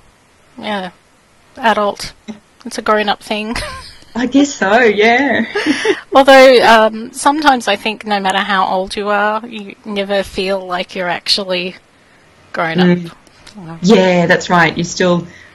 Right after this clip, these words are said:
Speaker 2: that little kid.
Speaker 1: And so what are you reading right now? Have you got anything on your bedside table?
Speaker 2: Ooh, um, well, I recently finished, um, the second, oh, I've got so many.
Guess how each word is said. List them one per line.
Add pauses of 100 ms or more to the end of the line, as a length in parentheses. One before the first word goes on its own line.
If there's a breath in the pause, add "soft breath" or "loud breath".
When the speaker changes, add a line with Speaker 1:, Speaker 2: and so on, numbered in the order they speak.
(140)
Speaker 2:
that
little
kid. (1500 loud breath)
Speaker 1:
And
so
what
are
you
reading
right
now?
Have
you
got
anything
on
your
bedside
table? (460)
Speaker 2:
Ooh,
um,
well,
I
recently
finished, (240)
um,
the
second,
oh,
I've
got
so
many.